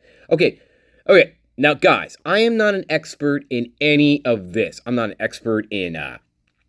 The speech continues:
in, uh, you know, colors on camera. I'm not an expert in it. But right off the bat, right off the bat, guys, we are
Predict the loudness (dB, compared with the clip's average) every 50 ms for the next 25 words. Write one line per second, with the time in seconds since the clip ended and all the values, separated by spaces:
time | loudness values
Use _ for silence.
0 | -20 -20 _ _ _ _ _ _ _ _ _ _ _ _ _ _ _ -2 -2 -2
1 | -2 -4 -6 -6 -6 -6 -8 -10 -12 -14 -14 -14 -14 -14 -14 -16 _ -6 -4 0
2 | 2 4 6 6 6 4 4 2 2 2 0 0 -4 -6 -8 -10 -10 -6 -2 0
3 | 0 0 0 0 0 0 0 0 0 2 2 2 2 0 0 -2 -2 -2 -2 0
4 | 0 -2 -6 -10 _ _ _ _ _ _ _ _ _ _ _ _ _ _ _ _
5 | _ _ _ _ _ _ _ _ _ _ 0 0 2 4 4 6 6 6 6 4
6 | 2 0 -6 -6 0 0 2 2 2 0 -4 -8 -10 _ _ _ _ _ _ _
7 | _ _ _ _ _ _ _ -14 -12 -6 0 4 4 4 4 2 0 -2 0 2
8 | 4 2 2 0 -4 _ -6 -6 -6 -10 _ -2 0 2 2 2 0 -2 -4 _
9 | -18 -18 -18 -18 -20 -20 _ _ _ _ _ _ _ _ _ _ _ _ _ -6
10 | -2 2 6 6 6 6 4